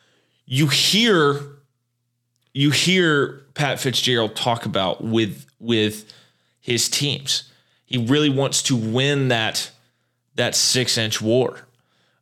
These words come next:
Uh, and that's what, and that's what his team preaches. I mean, that's what his staff preaches. That's what the strength staff preaches. And that's the key. And, and Northwestern was able to do that. I mean,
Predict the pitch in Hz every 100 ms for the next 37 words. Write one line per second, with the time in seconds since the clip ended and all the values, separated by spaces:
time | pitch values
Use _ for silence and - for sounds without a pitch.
0 | - 107 101 - 117 117 - - 107 120
1 | 117 117 120 110 113 - 123 104 - 202
2 | 208 - - - 98 117 113 110 117 123
3 | - 123 104 120 104 - 123 127 127 -
4 | 123 127 113 110 104 104 - - 131 135
5 | 135 - - - 123 117 123 - 120 117
6 | 120 120 - - - - - - 196 -
7 | - - 196 147 - 127 101 - - -
8 | _ _ 139 135 160 185 - 147 160 139
9 | 123 113 98 98 90 131 139 95 62 -
10 | - 107 107 101